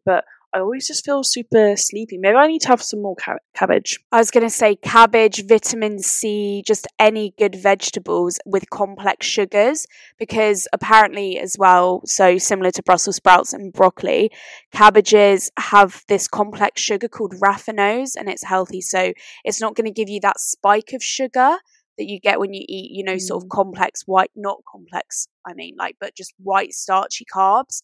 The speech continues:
Speaker 2: gonna actually get the right carbs from your cabbage and the right kind of sugars. But also you should just be taking more iron probably if you're tired, not gonna lie. Completely unrelated to cabbage.
Speaker 1: No, yeah.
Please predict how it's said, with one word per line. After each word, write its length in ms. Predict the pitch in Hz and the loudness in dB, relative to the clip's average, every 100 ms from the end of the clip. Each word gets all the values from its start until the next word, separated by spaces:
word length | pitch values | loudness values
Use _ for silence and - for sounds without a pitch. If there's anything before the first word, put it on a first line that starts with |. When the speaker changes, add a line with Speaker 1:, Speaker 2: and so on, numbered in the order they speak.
| - | -12
Speaker 2:
gonna 200 | 196 190 | -6 -2
actually 520 | 185 - - 196 185 - | -2 -2 -6 -10 -12 -4
get 200 | 196 - - | -4 -4 -8
the 100 | 185 | -6
right 300 | 190 190 - | 0 -2 -2
carbs 440 | 185 185 180 - | 0 2 0 -6
from 180 | 190 185 | -12 -8
your 120 | 180 | -10
cabbage 520 | - 180 175 180 170 - | -6 -6 -4 -6 -8 -12
and 140 | 185 | -12
the 80 | 180 180 | -8 -2
right 220 | 180 - | -2 -4
kind 200 | - 185 | -10 -8
of 80 | 185 | -6
sugars. 560 | - 180 202 202 254 - - _ | -6 -6 0 0 0 -8 -20 _
But 80 | - | -2
also 300 | 214 240 - | 2 2 0
you 140 | 202 196 | -4 -4
should 140 | 214 | -8
just 180 | 208 - | -8 -10
be 260 | 202 190 _ - | -12 -12 _ -6
taking 420 | 190 180 190 185 | -6 -6 -12 -10
more 220 | 175 175 | -8 -2
iron 440 | 185 180 180 185 175 | 0 0 -4 -10 -12
probably 440 | 180 185 180 190 | -12 -10 -10 -10
if 120 | - | -10
you're 100 | - | -16
tired, 360 | - - - - - | -14 -10 -10 -10 -16
not 180 | - | -18
gonna 180 | - - | -14 -12
lie. 300 | 196 208 208 _ _ - | -8 -10 -10 _ _ -20
Completely 340 | 202 208 202 | -14 -12 -6
unrelated 460 | 190 190 180 180 - | -6 -4 -8 -8 -12
to 60 | - | -10
cabbage. 520 | 180 175 196 180 - | -10 -10 -10 -14 -12
Speaker 1:
No, 340 | 190 185 185 180 | -6 -2 0 -2
yeah. 380 | 175 175 175 | -2 -2 -4